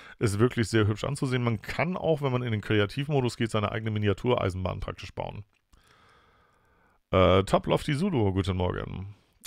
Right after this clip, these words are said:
So, ähm, äh, war ich früher auch, aber dann wurde mir bewusst gemacht, dass ich viele Spiele nicht beende und, äh, wenig genieße, weil man doch ständig auf das nächste schielt. Das habe ich dann Undenken stattgefunden. Drachenauge, bei mir ist es so, dass ich mittlerweile nichts mehr kaufe. Also egal, ob's im Angebot ist, wenn ich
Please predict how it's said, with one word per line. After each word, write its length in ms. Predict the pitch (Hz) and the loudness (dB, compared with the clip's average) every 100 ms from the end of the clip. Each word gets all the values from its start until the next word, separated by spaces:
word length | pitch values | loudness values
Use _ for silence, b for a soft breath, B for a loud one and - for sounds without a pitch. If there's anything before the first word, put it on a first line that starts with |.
| - | -10
So, 460 | 104 117 135 131 - | 0 4 6 4 2
ähm, 400 | 113 113 110 110 | 0 0 0 2
äh, 20 | |
war 640 | 110 107 107 104 101 104 107 | 4 4 4 2 2 0 -4
ich 80 | |
früher 320 | - 113 104 - | -4 0 2 2
auch, 260 | 151 170 | 0 0
aber 100 | 127 | 0
dann 140 | 117 110 | 0 0
wurde 160 | 110 | 0
mir 140 | 110 95 | 0 0
bewusst 420 | 98 120 - - | 0 -2 -4 -8
gemacht, 460 | 127 113 110 - B B B B B | -4 -2 -2 -4 B B B B B
dass 120 | - 98 | 0 0
ich 60 | |
viele 160 | - 120 | 0 -4
Spiele 280 | - 104 104 | -2 -4 -2
nicht 160 | 98 | -2
beende 400 | - - 123 127 | -6 -6 -2 -2
und, 360 | 117 107 104 - | 0 -2 -2 0
äh, 220 | 101 95 | 0 2
wenig 200 | 104 107 | -2 -4
genieße, 540 | 107 104 110 113 104 | -4 -4 -2 0 0
weil 120 | 95 101 | 0 -2
man 160 | 98 | -2
doch 100 | 98 | -4
ständig 420 | - - 95 95 | -4 -6 -4 -4
auf 120 | 98 - | -6 -6
das 160 | 98 | -8
nächste 260 | 98 92 98 | -6 -4 -6
schielt. 320 | - 98 101 B B B - | -4 -4 -4 B B B -4
Das 120 | 95 | 0
habe 120 | 101 | 0
ich 80 | 101 | 2
dann 260 | 101 98 - | 0 0 -4
Undenken 400 | 110 101 98 - | -2 0 -2 -4
stattgefunden. 500 | - - 98 - 104 | -8 -4 -6 -4 0
Drachenauge, 460 | 107 123 143 127 | 2 2 2 2
bei 80 | 120 | 2
mir 180 | 123 147 | 0 -2
ist 120 | 139 | -2
es 80 | 127 | -2
so, 100 | 131 | 0
dass 140 | 120 | 0
ich 80 | 113 | -2
mittlerweile 380 | 113 110 104 101 | -2 0 0 -2
nichts 200 | 101 - | -4 -6
mehr 100 | 98 | -6
kaufe. 360 | - - - | -6 -8 -6
Also 180 | - 101 | -4 -2
egal, 300 | 113 107 120 | 2 6 6
ob's 140 | 123 113 | 4 0
im 100 | 104 | -2
Angebot 420 | 120 113 110 107 | -2 0 0 0
ist, 180 | 113 110 | -4 0
wenn 120 | 104 | -2
ich 180 | 98 | -2